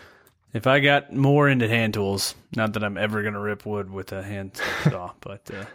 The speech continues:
Speaker 1: if
Speaker 2: mean,
Speaker 1: I
Speaker 2: if nothing
Speaker 1: did
Speaker 2: else, it's a great place to sit.
Speaker 1: Yeah, it, I mean, it's just adorable,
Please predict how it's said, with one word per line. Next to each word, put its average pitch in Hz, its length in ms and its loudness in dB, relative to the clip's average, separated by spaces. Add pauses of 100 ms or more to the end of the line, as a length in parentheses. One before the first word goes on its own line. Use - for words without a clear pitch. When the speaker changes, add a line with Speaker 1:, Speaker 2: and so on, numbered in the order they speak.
(180)
Speaker 1:
if 175 100 2
Speaker 2:
mean, 170 140 6
Speaker 1:
I 170 100 4
Speaker 2:
if 165 100 2
nothing 180 180 4
Speaker 1:
did 156 80 6
Speaker 2:
else, 151 220 4
it's 131 100 -2
a 131 40 4
great 131 260 6
place 123 200 2
to 101 80 0
sit. - 360 2 (140)
Speaker 1:
Yeah, 113 440 2
it, 127 260 0
I 139 120 4
mean, 131 200 4
it's 120 180 -2
just - 460 -6
adorable, 107 500 -2